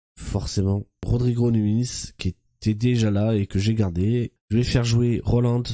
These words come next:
donc je vais faire jouer deux joueurs du centre de formation, ça sera l'occasion justement de vous montrer un petit peu comment je gère le turnover avec les jeunes. En général j'en mets deux, trois, pas plus,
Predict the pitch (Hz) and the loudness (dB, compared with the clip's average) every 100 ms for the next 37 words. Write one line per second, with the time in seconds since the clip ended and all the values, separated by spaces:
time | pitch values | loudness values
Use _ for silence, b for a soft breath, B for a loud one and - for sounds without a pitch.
0 | - 95 98 98 101 98 104 101 98 107 | -10 -4 -4 0 -2 0 0 0 -2 0
1 | 123 135 120 120 107 101 101 104 95 101 | 0 2 2 0 -2 -2 -2 -2 0 0
2 | 98 104 120 123 - 87 - 98 98 98 | 0 0 0 -2 -6 -6 -2 -2 0 0
3 | 98 104 98 98 b b b 92 - 101 | 2 0 0 -4 b b b -10 -2 0
4 | 104 95 92 95 - 92 - 101 - 101 | 2 0 -2 -2 -2 -4 -2 -4 -4 -4
5 | 95 95 104 101 90 - 104 101 104 95 | -2 0 0 0 -2 0 0 2 0 0
6 | 92 92 95 110 127 - B B B B | 0 0 0 0 -2 -8 B B B B
7 | 98 104 117 107 98 95 104 - 101 110 | 0 2 2 0 0 0 -2 0 -2 -2
8 | 95 - 104 - - | -4 -6 -10 -10 -18